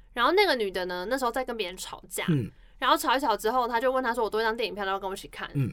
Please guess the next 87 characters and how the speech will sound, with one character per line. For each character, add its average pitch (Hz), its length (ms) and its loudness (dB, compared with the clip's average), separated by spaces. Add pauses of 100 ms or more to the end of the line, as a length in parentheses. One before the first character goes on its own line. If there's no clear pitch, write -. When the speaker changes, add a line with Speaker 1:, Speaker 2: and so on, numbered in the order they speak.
Speaker 1:
所 202 160 -4
以 202 40 0
他 220 60 0
说 220 140 6
：“哦， 214 40 8
好 190 180 -4
啊。” 185 180 2
然 220 80 -6
后 233 40 -6
他 247 60 0
们 269 80 -2
就 302 60 0
一 294 40 -2
起 240 80 -4
看 262 220 0
了 202 60 -4
嘛， 190 140 -10
后 240 80 -2
来 247 80 4
一 - 20 0
起 247 80 -6
聊 185 180 2
天， 254 320 -2 (360)
然 220 120 0
后 254 60 4
两 220 180 4
个 196 80 -4
人 190 160 -4
就 214 220 2
后 240 80 0
来 202 120 4
结 185 220 -4
婚 180 220 -4
了， 175 100 -10
就 202 60 -10
生 220 160 0
了 214 80 0
一 196 40 -6
个 202 60 -4
小 202 200 -4
孩。 - 280 -12 (140)
Speaker 2:
嗯。 135 80 -2
Speaker 1:
然 285 120 6
后 370 80 8
本 311 140 2
来 254 140 4
日 311 120 0
子 226 100 0
看 277 160 0
起 254 80 -8
来 190 120 -2
就 208 80 -2
是 233 120 -6
也 202 80 -2
蛮 175 200 -6
快 208 220 2
乐， 202 180 0
那 220 100 -6
男 202 200 -2
生 208 160 -4
是 220 140 -4
一 202 60 -4
个 180 440 -6
建 269 160 2
筑 180 160 -8
师 175 320 -6
这 185 80 -8
样， 175 100 0
Speaker 2:
嗯。 120 120 -6 (180)
Speaker 1:
然 226 80 -8
后 220 40 -4
觉 220 120 -2
得， 214 60 0
哎， 285 280 0
蛮 214 200 0
充 269 120 -4
满 202 140 -4
希 196 220 -6
望 214 220 0
的。 - 140 -16 (420)
但 403 160 4
结 311 140 2
果 294 100 2
有 233 180 2
一 294 60 -2
天 285 220 -2
呢， 233 320 -2